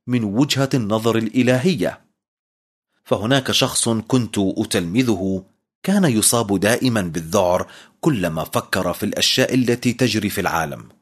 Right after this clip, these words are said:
ولكن تلك المشكلة اختفت. أتعلمون لماذا؟ لأنه يرى العالم بعيني الله،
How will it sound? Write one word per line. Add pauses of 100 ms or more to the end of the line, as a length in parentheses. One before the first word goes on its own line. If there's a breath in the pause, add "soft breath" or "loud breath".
(800)
ولكن
تلك
المشكلة
اختفت. (140)
أتعلمون
لماذا؟ (500 loud breath)
لأنه
يرى
العالم
بعيني
الله،